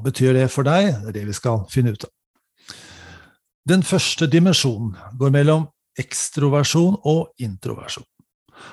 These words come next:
og handler om hvordan vi, eh, hvordan vi får mental energi. Eh, og da de, de som er ekstroverte, ja, de, du kan være litt sånn smådaff og sånn, så går du inn i et møte hvor det er masse energiske mennesker, og så bare er du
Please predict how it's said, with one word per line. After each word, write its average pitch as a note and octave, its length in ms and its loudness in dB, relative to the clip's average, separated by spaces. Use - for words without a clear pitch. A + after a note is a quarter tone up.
og C3 80 2
handler C3+ 300 6
om D3 300 4
hvordan B2+ 260 2
vi, D3 160 6
eh, C3 300 2
hvordan G#2+ 200 -6
vi C#3+ 60 2
får C3 440 0
mental C3+ 680 -2
energi. D3 460 -4
Eh, G#2 480 -12
og A2+ 80 -4
da C3+ 120 4
de, C#3+ 200 4
de C#3 120 2
som D3 160 0
er D3+ 200 -4
ekstroverte, - 680 -2
ja, A#2 80 -6
de, C3+ 200 2
du E3 80 -12
kan G3 100 -2
være G3 160 0
litt F#3 100 -4
sånn G3+ 120 -2
smådaff D#3+ 680 -4
og E3 400 -4
sånn, G#3 160 -6
så D#3 120 -6
går E3+ 120 -2
du E3+ 60 -2
inn C#3+ 120 0
i D#3+ 60 -2
et D#3 120 -8
møte D3 380 -2
hvor D3+ 100 -6
det C#3+ 60 -6
er C#3 80 -6
masse C#3+ 220 -8
energiske B2+ 480 -6
mennesker, C#3+ 300 -6
og B2+ 60 -4
så B2+ 80 -4
bare D3 200 0
er A#2 120 -2
du C#3 60 0